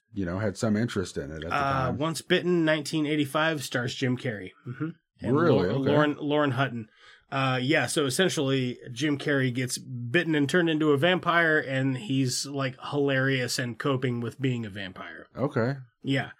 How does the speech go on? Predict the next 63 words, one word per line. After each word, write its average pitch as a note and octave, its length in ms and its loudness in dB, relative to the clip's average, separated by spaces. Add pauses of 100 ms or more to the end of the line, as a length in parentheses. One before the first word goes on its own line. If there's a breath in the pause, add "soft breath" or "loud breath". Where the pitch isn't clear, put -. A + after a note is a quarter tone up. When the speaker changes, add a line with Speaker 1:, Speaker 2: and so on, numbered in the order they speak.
(180 loud breath)
Speaker 1:
So B2 160 2
Speaker 2:
So D#3 200 8
it's, D3+ 280 2
it's F3+ 200 -4
got G#3+ 160 4
more G#3 200 6
of D#3+ 80 -2
a C#3+ 40 -4
comedy C#3 520 2
vibe F#2+ 380 -8
to G2+ 180 -10
it. E2+ 160 -14 (200)
Speaker 1:
Right. F#2 280 -2 (160)
I B2+ 140 2
did D#3 120 4
not C3+ 160 4
know A#2 160 2
that. F2+ 200 -2
So D3+ 120 0
that D#3+ 160 4
makes C3+ 220 2
more B2 140 4
sense G#2+ 300 -2
now. D#2 300 -8
Speaker 2:
Yeah. D#3 280 0 (180)
Speaker 1:
I C#3+ 100 4
was C#3+ 180 4
thinking, A#2 440 2
you A#2+ 160 2
know, F2+ 240 -6 (200)
Ace F2 200 -8
Ventura A#2+ 680 4
or F2 220 -2
whatever. A2+ 720 2
Speaker 2:
Way G3 200 2
to F#3 100 2
get C#3 200 -2
it, C3+ 120 -10
Kiefer C#3+ 300 -2
Sutherland. B2+ 500 -2
This F#3+ 180 2
probably F#3+ 520 0
made A#2 460 -4
his A2+ 200 -4
entire A2+ 400 -4
fucking A#2+ 320 -10
career. G2 500 -14
Speaker 1:
Oh, D#3 180 2
yeah, A2+ 240 4
Speaker 2:
What G3+ 160 6
Speaker 1:
for G3 40 4
Speaker 2:
had A3 100 4
he B2 60 4
Speaker 1:
real. - 140 6
Speaker 2:
done D#3+ 260 4
prior B2+ 460 -2
to G#2 80 -8
this? F#2 440 -8
Speaker 1:
Nothing B2 380 2
that A#2 140 4
I D#3 100 4
know A2+ 200 4
of. A2 220 4